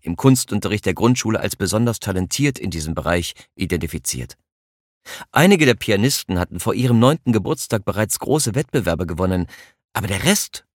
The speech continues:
schien nur im Vergleich zu ihren Geschwistern oder Nachbarn begabt. Und obwohl die Mathematikerinnen und Neurowissenschaftlerinnen in der Regel gute Leistungen in der Grund- und Mittelschule aufwiesen,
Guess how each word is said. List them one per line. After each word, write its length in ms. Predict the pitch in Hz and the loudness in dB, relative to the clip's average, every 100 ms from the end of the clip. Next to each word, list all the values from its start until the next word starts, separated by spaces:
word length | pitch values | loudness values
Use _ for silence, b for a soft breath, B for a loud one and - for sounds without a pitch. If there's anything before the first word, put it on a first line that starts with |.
| - | -10
schien 220 | - 165 | -2 0
nur 160 | 180 233 | 0 0
im 100 | 180 | 0
Vergleich 440 | 156 120 120 147 | -2 0 0 -2
zu 100 | - | -4
ihren 220 | - 131 | -2 -2
Geschwistern 600 | 123 120 - 143 - 127 | 0 -2 -2 -2 -2 -4
oder 200 | - 120 | -4 -2
Nachbarn 480 | 123 131 - 101 82 | 0 0 -2 -4 -4
begabt. 480 | 67 64 50 - - _ _ _ _ _ - | -6 -12 -14 -16 -20 _ _ _ _ _ 0
Und 180 | 123 123 | 4 4
obwohl 260 | 110 117 175 | 4 2 2
die 160 | 160 | 4
Mathematikerinnen 960 | 120 104 90 85 - 120 117 131 151 151 | 2 2 -2 -2 -4 -4 0 0 0 -2
und 300 | 85 80 - | -4 -6 -2
Neurowissenschaftlerinnen 1200 | 87 127 120 95 90 85 92 90 - 92 107 113 | 0 2 2 -2 -4 -6 -4 -4 -4 -2 0 0
in 120 | 104 | -2
der 100 | 95 | -2
Regel 340 | 92 110 107 95 | 0 2 0 -2
gute 300 | 127 165 123 | -4 -2 0
Leistungen 560 | 120 156 - 104 92 | 0 -2 -2 0 -2
in 160 | - 87 | -4 -6
der 100 | 85 | -6
Grund- 380 | - 117 147 - | -2 0 0 -4
und 160 | 85 | -6
Mittelschule 580 | 101 135 120 - 95 90 | -4 -2 -2 -2 -4 -2
aufwiesen, 440 | 92 - 92 113 | -2 -4 -2 0